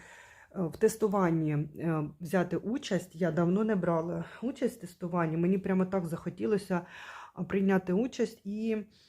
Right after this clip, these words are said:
пов'язати в гарній компанії і допомогти їй в тестуванні. От. Тож, в'яжу я джемперочок в рамках цього тестування з отакої класної пряжі. У мене отакі чудові бобінки, це все італійська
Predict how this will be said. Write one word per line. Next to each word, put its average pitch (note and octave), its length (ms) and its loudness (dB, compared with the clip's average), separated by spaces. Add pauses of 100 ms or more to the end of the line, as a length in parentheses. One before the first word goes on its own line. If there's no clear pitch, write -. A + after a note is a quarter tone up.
(720)
пов'язати G3+ 640 4
в F3 60 4
гарній F3 540 4 (140)
компанії A3 800 4 (1600)
і A3 200 -2
допомогти F#3 580 -2
їй F3+ 220 -2
в - 100 -16
тестуванні. A3+ 840 -2 (640)
От. F#3+ 280 -2 (720)
Тож, G3+ 380 4
в'яжу G#3+ 520 4
я E3 420 2 (180)
джемперочок A#3 1000 2
в F#3 260 0
рамках G#3+ 440 0
цього G3+ 280 0
тестування G3 800 4
з E3 80 2
отакої G#3+ 360 4
класної G3+ 560 4
пряжі. F3+ 520 4
У F#3+ 60 6
мене F#3+ 340 6
отакі F#3 380 0
чудові F#3 420 4
бобінки, E3+ 640 2
це G#3 200 -2
все G3+ 260 0
італійська F3+ 760 0